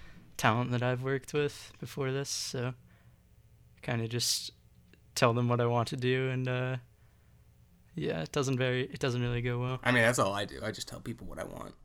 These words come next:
Speaker 2: And then Eric's the one who has to, like, use actual words to be like, "Imagine this. Uh, like, uh, this is what you're feeling." And I'm just like, "Do it like this. Stand here. Look like this." <laughs> And, uh, generally it works out, but yeah, it's not like a,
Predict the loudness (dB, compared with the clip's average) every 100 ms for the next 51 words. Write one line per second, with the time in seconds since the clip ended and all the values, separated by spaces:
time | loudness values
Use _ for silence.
0 | -20 -20 -18 -16 -16 -18 -18 -20 -20 -20
1 | -20 -20 -6 10 12 12 10 6 6 4
2 | 4 2 2 2 -2 -14 -10 2 6 6
3 | 8 6 6 2 2 2 2 2 -2 -2
4 | -2 0 -4 -6 -12 -20 -20 -20 -2 6
5 | 10 10 10 6 8 8 8 6 4 0
6 | 0 -2 0 2 2 0 -4 -2 -2 -2
7 | -10 -20 6 10 10 10 8 6 6 6
8 | 6 8 8 8 8 6 6 -10 -6 6
9 | 8 10 8 6 6 8 8 6 4 -10
10 | -20 -6 4 6 6 6 4 6 8 8
11 | 8 4 -2 -6 4 6 8 6 6 4
12 | 6 12 12 12 12 6 -12 -14 -16 6
13 | 10 10 12 12 12 10 10 12 12 12
14 | 12 12 12 12 12 10 8 10 10 6
15 | 8 6 4 2 4 2 0 0 -2